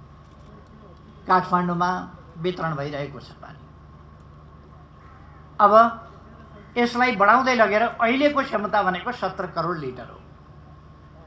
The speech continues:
त्यस क्षमतासम्म पुर्याइनेछ। र यही टनेलबाट पानी आउने हो, याङ्ग्रीको पनि, लार्केको पनि। सत्र, सत्र करोड लिटर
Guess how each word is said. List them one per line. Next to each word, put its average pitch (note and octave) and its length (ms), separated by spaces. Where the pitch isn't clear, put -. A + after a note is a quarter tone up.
त्यस B3 160
क्षमतासम्म F#3+ 800
पुर्याइनेछ। D3+ 500
र F#3+ 100
यही B3 380
टनेलबाट B3+ 580
पानी A3+ 240
आउने G#3+ 260
हो, G3 100
याङ्ग्रीको G#3+ 480
पनि, A#3 220
लार्केको F#3+ 460
पनि। B2+ 220
सत्र, B3+ 320
सत्र B3 400
करोड B3 320
लिटर G#3+ 340